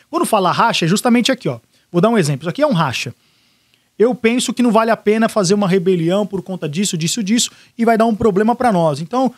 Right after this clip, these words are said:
como eu não tô no benefício aqui do semi-, "Ah, mas e aí, irmão? Pô, mas aí você tá pensando muito, vamos dar uma resposta pro Estado." Esse racha é o quê? Linha de raciocínio.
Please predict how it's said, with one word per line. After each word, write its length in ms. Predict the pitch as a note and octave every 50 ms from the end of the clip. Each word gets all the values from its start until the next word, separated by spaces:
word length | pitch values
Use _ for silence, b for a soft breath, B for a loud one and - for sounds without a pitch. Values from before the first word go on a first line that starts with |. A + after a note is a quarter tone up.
| B B B _
como 200 | - D4 C4 G#3+
eu 20 |
não 80 | G3+ -
tô 140 | - F#3
no 60 | F3+ F3
benefício 500 | D#3+ E3+ E3 D#3 C#3+ - F3+ D#3 - D#3
aqui 120 | - F3
do 60 | D3+
semi-, 180 | - - G3 G3 -
"Ah, 320 | G#3+ A#3+ B3+ B3+ B3 A#3+
mas 240 | A3+ A3+ G#3+ F3+ F#3
e 160 | B3 A3+ A#3
aí, 180 | B3 B3+ B3+ B3
irmão? 420 | B3 A3+ G#3 A3 A3 G3 E3 C#3 b b b b b _
Pô, 120 | A3 A3
mas 200 | G#3 G#3 F#3+ F#3+
aí 100 | G#3 G#3+
você 100 | - A3
tá 120 | - A3+
pensando 400 | - - A3 G#3 - - A#3 A3
muito, 160 | G#3+ A3+ A3+ A3+
vamos 180 | F#3+ A3 A#3+
dar 80 | A3+ B3
uma 140 | A#3 A#3+ G#3+
resposta 420 | A#3 A#3 - - A#3+ A3+ A#3 A3+
pro 120 | - -
Estado." 300 | G#3+ - - G#3+ G3 E3+ b b b b _ -
Esse 300 | C4+ E4+ F4 - - F#3+
racha 360 | D3 D#3+ F3+ A#3+ B3+ - C4+
é 20 | B3
o 40 |
quê? 240 | B3 - F#3 D3 C3
Linha 180 | C3+ D#3+ G3+ A3+
de 80 | G3+
raciocínio. 640 | F#3 A3+ A3+ - C#4+ C#4+ - - - G3+ G#3+ F#3+ C#3+